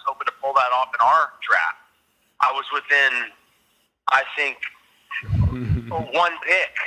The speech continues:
Speaker 2: Right.
Speaker 1: I think I was within one or two, a couple of picks of doing that. And, uh, my, my hope was to basically take him as a wide receiver two that had massive upside. And, uh, instead, I got Kelvin Benjamin, which I'm actually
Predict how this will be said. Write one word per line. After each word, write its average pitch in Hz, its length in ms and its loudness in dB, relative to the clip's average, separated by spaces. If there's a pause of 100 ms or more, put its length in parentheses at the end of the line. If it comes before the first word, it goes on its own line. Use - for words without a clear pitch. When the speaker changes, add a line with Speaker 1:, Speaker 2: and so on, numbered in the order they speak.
Speaker 2:
Right. 104 320 -10
Speaker 1:
I 147 180 2
think 160 160 -4
I 156 60 2
was 147 160 -2
within 151 240 -2
one 156 240 4
or 147 160 0 (100)
two, 160 220 0
a 147 80 -4
couple 175 240 0
of 147 140 0
picks 180 260 0
of 131 140 -2
doing 151 300 2
that. 123 340 2 (680)
And, 143 560 2
uh, 135 300 4 (340)
my, 160 240 2 (140)
my 143 180 4
hope 175 300 -2
was 135 120 0 (140)
to 139 140 4
basically 139 440 0 (120)
take 143 200 0
him 139 140 2
as 127 140 0 (100)
a 120 160 -6
wide 131 220 2
receiver 127 400 -2 (120)
two 123 200 0
that 107 100 2
had 107 240 -2
massive 104 480 -2
upside. 85 540 0 (1400)
And, 131 960 0
uh, 123 320 2
instead, 160 240 0
I 139 80 2
got 135 160 0
Kelvin 131 320 -2
Benjamin, 107 480 -4
which - 160 -10
I'm 113 160 0
actually - 320 0